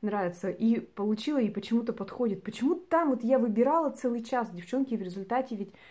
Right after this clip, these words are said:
не подошел мне оттенок. В общем, не знаю, как, как так, что за чудеса такие. Вот здесь тоже я хорош-, по второму разу пройдусь, потому что здесь есть у меня пигментация, которая просвечивает. Вообще,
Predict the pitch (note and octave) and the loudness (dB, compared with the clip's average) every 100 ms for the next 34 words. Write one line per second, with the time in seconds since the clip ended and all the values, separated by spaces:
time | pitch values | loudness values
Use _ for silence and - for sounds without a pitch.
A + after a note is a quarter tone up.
0 | - - G#3 G#3+ G#3 G#3+ C#4+ B3+ G#3+ F#3 | -16 -2 0 0 -2 -2 2 2 2 -2
1 | - G#3+ E3 D#3 - _ _ _ _ G3+ | -4 -6 -6 -10 -18 _ _ _ _ -6
2 | A3 C4 A#3+ A#3 A#3+ A#3+ A3+ F#3+ E3+ - | -2 0 -2 0 -2 0 0 0 -2 -4
3 | F#3+ - _ _ - A3+ A#3 - D#4+ - | -8 -8 _ _ -6 -6 -6 -6 -6 -6
4 | - A#3 G#3 G#3 A3+ G3+ G#3+ C#4+ D4 C#4 | -2 0 0 -2 -4 -4 -4 -4 -4 -8
5 | C4 A#3+ A3+ _ _ _ _ A#3 A3+ A3+ | -8 -8 -10 _ _ _ _ -6 -4 -2
6 | B3 A#3 A3 G#3 G3 - G#3 G#3 - G#3+ | -4 -2 -2 -2 -4 -6 -8 -10 -12 -10
7 | - A#3 A3+ A3 G#3 F#3 F3+ G3 G3 G3 | -2 0 2 0 -2 -2 -6 -4 -4 -4
8 | C#4+ F#4 - _ _ _ - G3 G#3+ G#3+ | -4 -6 -8 _ _ _ -14 -6 -4 -4
9 | - G#3+ A3 G#3+ G#3 - G#3 G#3+ G#3 G3 | -4 -8 -6 -8 -8 -6 -4 -4 -4 -8
10 | F#3+ F#3 F3 F3 - - F#3 G3 G3 B3+ | -6 -6 -6 -8 -16 -14 -8 -8 -6 -8
11 | D#4 - C#4+ C4+ C4 B3+ A#3+ A#3+ B3 B3 | -8 -6 -6 -2 0 0 -2 -6 -6 -6
12 | - A3+ A3 G#3+ D4+ F#4+ | -2 -2 -2 -6 -4 -6